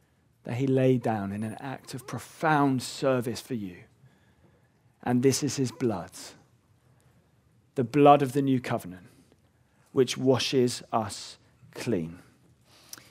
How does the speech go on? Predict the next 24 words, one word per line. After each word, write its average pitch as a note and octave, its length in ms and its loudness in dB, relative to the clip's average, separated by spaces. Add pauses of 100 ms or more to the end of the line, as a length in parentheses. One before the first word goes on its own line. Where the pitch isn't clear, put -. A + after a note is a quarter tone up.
If C3+ 120 -4
you C#3 80 -2
don't D#3+ 220 6
have D3 180 0
a - 20 2
little C#3+ 440 0
serving D3 440 4
pot, C#3 340 -2 (480)
um, B2+ 180 0
do D3 200 6
give C#3 140 0
a C#3+ 40 4
wave. A2 400 2
I B2 40 -4
think B2+ 180 -4
the B2 60 -6
stewards B2+ 480 -2
will B2+ 80 -2
have, A2+ 440 -8 (360)
um, A#2 240 -2
extra C3 340 -4
communion A#2 440 0
pots. - 480 -8 (500)
Um, A2+ 480 -6